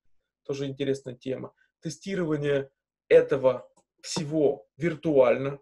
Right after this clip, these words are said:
то есть не тратя свои деньги, потому что, как правило, если вы полезете чего-то там экспериментировать на собственном кошельке, вы, скорее всего, потеряете с высокой вероятностью.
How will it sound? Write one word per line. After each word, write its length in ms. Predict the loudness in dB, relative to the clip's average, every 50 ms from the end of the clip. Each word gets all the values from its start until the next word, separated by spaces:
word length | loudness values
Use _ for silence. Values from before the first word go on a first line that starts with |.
| _ _
то 80 | -18
есть 160 | -18 -14 -10
не 100 | -10 -8
тратя 420 | -6 0 2 2 2 2 2 -2 -10
свои 300 | -14 -12 -10 -10 -10 -10
деньги, 360 | -12 -14 -14 -16 -16 -18 -20
потому 120 | -20 -20
что, 160 | -18 -16 -16 -14
как 100 | -8 -2
правило, 360 | 0 0 2 2 0 -2 -4
если 200 | -6 -10 -12 -14
вы 120 | -14 -10
полезете 640 | -6 -4 -2 -2 -2 -4 -6 -8 -16 -16 -16 -16 -16 _ _ _ _ _ _ _
чего-то 420 | -16 -12 -8 -6 -6 -6 -6 -6
там 200 | -8 -8 -8 -10
экспериментировать 880 | -12 -16 -12 -10 -10 -8 -8 -8 -8 -10 -10 -10 -8 -8 -8 -8 -8 -12
на 100 | -14 -12
собственном 380 | -10 -10 -10 -10 -12 -18 -18
кошельке, 460 | -16 -14 -16 -14 -14 -10 -8 -6 -6 -6
вы, 160 | -6 -10 -14 -16
скорее 360 | -14 -10 -8 -6 -6 -8 -10
всего, 280 | -12 -12 -8 -6 -6
потеряете 480 | -6 -8 -12 -12 -10 -10 -10 -10 -12 _ _
с 160 | _ -20 -20
высокой 340 | _ -20 -20 -20 -20 -18 -16
вероятностью. 480 | -14 -14 -14 -14 _ -20 -20 -20 _